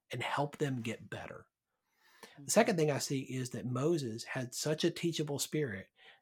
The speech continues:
Speaker 1: that he received that as it was intended. And I
Speaker 2: Mm-hmm.
Speaker 1: wanna be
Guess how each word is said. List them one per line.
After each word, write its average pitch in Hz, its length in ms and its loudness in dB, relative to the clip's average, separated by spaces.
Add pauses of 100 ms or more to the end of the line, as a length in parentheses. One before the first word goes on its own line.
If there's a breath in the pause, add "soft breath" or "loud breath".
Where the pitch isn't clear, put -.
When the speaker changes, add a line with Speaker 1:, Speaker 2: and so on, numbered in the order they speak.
Speaker 1:
that 123 120 -2
he 135 140 0
received 139 640 2
that 104 280 -6
as 127 180 -2
it 120 100 -6
was 123 180 -2
intended. 110 520 -6 (920)
And 107 100 0
I 135 60 6
Speaker 2:
Mm-hmm. - 0 -
Speaker 1:
wanna 160 180 6
be 120 220 0